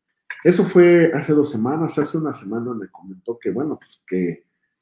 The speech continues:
él se va a los negocios cercanos que hay por ahí, hay un hospital, hay una clínica, hay un hotel, hay un, hay negocios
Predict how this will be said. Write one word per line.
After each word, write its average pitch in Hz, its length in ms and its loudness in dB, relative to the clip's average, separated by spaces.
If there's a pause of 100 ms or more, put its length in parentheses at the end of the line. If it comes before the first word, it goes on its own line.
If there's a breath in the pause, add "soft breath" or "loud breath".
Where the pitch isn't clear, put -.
(300)
él 147 160 2
se 143 180 0
va 147 200 2
a 117 120 -4
los 110 180 0
negocios 127 400 -2
cercanos 120 600 -6
que 120 80 -4
hay 113 60 -2
por 101 220 -6
ahí, 117 120 2
hay 120 100 2
un 120 160 -4
hospital, 117 480 -6
hay 110 60 -2
una 101 280 -6
clínica, 120 380 -8
hay 107 80 -2
un 104 160 -4
hotel, 123 400 0
hay 113 140 0
un, 117 340 -2
hay 156 140 0
negocios 135 720 -4